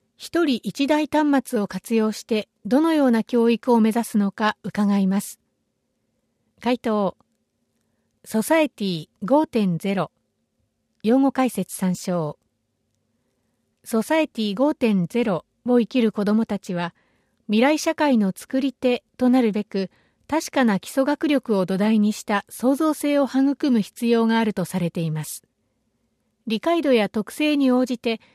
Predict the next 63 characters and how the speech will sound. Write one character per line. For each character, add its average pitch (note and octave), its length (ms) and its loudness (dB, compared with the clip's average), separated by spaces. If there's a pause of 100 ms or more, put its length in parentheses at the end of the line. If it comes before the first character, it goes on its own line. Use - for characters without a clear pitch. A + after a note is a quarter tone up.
(160)
個 A#3 100 -2
別 D4 260 -2
に D4 180 -2
最 C4 220 -2
適 - 240 -8
化 D4 120 -4
さ C#4+ 100 -4
れ C4+ 140 0
た C4 140 2
学 A#3 240 2
び A#3+ 160 0
を A#3+ 40 2
取 A3+ 280 -2
り A3 80 0
入 - 20 -2
れ、 F3+ 160 -4 (680)
児 C4+ 200 0
童 D4+ 180 2
生 C#4 240 -2
徒 A3 140 -2
が G3 180 -2 (100)
端 C#4 340 -2
末 C4 100 0
を B3+ 100 4
主 - 80 -12
体 C#4+ 220 -2
的 C#4+ 220 -4
に C#4 120 0
活 B3+ 300 -6
用 B3+ 140 0
し、 A3+ 280 -6 (400)
多 G#3+ 140 0
様 D4 180 4
な D#4 120 0
立 D4+ 280 -2
場 A#3+ 120 2
の G#3+ 100 2
人 A3+ 220 -4
た G#3 120 -2
ち - 140 -14
と F3+ 160 -4
共 C#4 280 0
同 C#4+ 200 0
し - 140 -12
て C4 220 0 (260)
課 A3 120 -2
題 A#3+ 220 2
解 B3+ 200 0
決 B3+ 240 -2
に B3 120 4
生 A3+ 60 2
か B3+ 120 -2
せ C#4 140 0
る A#3+ 120 2
よ G#3 140 2
う F#3+ 40 0
に E3 120 -2
し - 80 -12
て F#3 100 -2
い F3 100 -2
き - 120 -6
ま D#3+ 120 -2
す。 - 200 -14